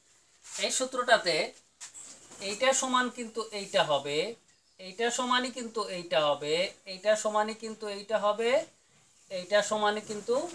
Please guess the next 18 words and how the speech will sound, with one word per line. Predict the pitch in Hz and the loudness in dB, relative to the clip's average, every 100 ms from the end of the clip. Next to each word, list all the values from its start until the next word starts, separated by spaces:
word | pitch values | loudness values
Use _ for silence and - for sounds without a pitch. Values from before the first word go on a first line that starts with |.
| - _ _ _ - - | -16 _ _ _ -16 -8
এইটা | - 135 107 | -8 -8 -8
হবে। | 107 - _ _ _ _ - | -10 -14 _ _ _ _ -2
আবার | 196 262 208 | 4 6 6
দেখো, | 180 120 - _ _ _ _ - | 0 0 -12 _ _ _ _ -14
এইটা | 202 220 254 247 | -12 -4 -2 0
সমান | 254 247 254 - | 0 0 -2 -4
এইটা, | 185 117 - - _ _ _ _ _ | -14 -12 -14 -16 _ _ _ _ _
আবার | 165 165 185 190 - 196 | -4 2 2 2 -4 -12
এইটা | 196 226 226 233 | -10 -6 -4 -2
সমান | 220 226 247 254 - | 2 4 2 -2 -10
এইটা, | 175 - - - _ _ _ _ _ _ 151 | -12 -12 -16 -18 _ _ _ _ _ _ -4
আবার | 165 190 190 214 | 4 4 4 -2
এইটা | 214 226 262 262 | -4 4 4 4
সমানই | 262 254 262 254 | 2 0 -2 -4
কিন্তু | 240 226 226 | -10 0 2
হবে | 233 269 - - 165 | 6 6 4 -4 -8
এইটা, | 135 - - _ _ _ _ | -8 -12 -16 _ _ _ _
আবার | 196 233 | 2 2